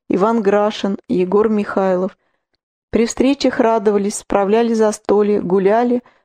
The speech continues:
но в разумных пределах. До буйных многодневных загулов не доходило,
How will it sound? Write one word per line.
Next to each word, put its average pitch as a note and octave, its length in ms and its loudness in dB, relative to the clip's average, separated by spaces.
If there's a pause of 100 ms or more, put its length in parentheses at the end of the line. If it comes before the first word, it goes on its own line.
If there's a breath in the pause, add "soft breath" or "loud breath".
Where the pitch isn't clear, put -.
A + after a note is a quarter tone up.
но G#3 100 2
в G3 40 2
разумных A3 580 0
пределах. F3+ 640 0 (460)
До G#3 180 0
буйных B3 460 0
многодневных A3 720 0
загулов G#3 580 0
не A3 100 2
доходило, F#3+ 760 0